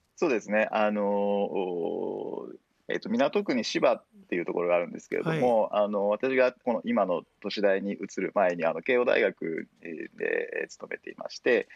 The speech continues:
Speaker 1: まあ、その時に慶応と港区で、えー、まあ、コミュニティを作る事業というのをやっていました。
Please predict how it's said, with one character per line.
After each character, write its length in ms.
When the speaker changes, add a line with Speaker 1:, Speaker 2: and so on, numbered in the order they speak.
Speaker 1:
ま 40
あ、 40
そ 60
の 60
時 180
に 100
慶 220
応 80
と 140
港 360
区 140
で、 400
え 20
ー、 40
ま 80
あ、 20
コ 100
ミ 100
ュ 40
ニ 80
テ 100
ィ 80
を 60
作 180
る 140
事 100
業 240
と 60
い 40
う 60
の 80
を 320
や 100
っ 80
て 120
い 20
ま 140
し 60
た。 40